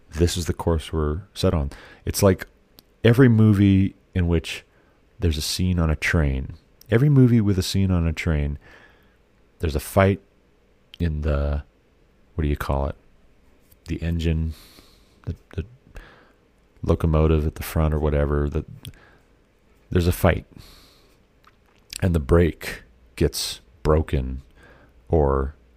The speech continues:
smashed or shot, and it doesn't work anymore. And so now this train is going faster and faster and faster,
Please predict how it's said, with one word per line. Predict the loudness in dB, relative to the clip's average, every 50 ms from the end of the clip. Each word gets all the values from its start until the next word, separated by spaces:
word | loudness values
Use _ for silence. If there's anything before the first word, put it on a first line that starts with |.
| _ _ _ _ _ _ _ _ _
smashed | -16 -8 -4 -2 0 0 0 -2 -6 -8 -10 -12 -12 -12 -14 -14 _ _ _ _
or | -6 -6
shot, | -4 -4 -2 -2 -2 -2 -2 -4 -6 -8 -10 -16 -20 -20 _ -20 -20 -20 -20 -20 -20 -20 -20 -20 _ _ _
and | -6 -2 -2
it | -2 0
doesn't | 0 0 0 0 -2 -4
work | -6 -6 -6 -4
anymore. | -4 -4 -4 -4 -4 -6 -6 -8 -10 -12 -16 _ _ _ -20 _
And | -18 -8
so | -6 -4
now | -2 0 0 2 2 2 2 2 0 0 -2 -4 -6 _ -20 -20 -20 -20 -20 _ _ _ _ _ _ _
this | -2 -2 -2 -2
train | -4 2 4 4 4 6 4 2 2 0 -2 -4 -8 -14 -20 -10 -6
is | -4 -4 -4 -4 -6 -10 -12 -8
going | -4 -4 -4 -2
faster | 0 0 0 2 2 -2 -2 -4 -6
and | -4 -2
faster | -2 -2 -2 -4 -4 -8
and | -8 -4
faster, | -2 -2 -2 -2 -2 -4 -6 -6 -6 -6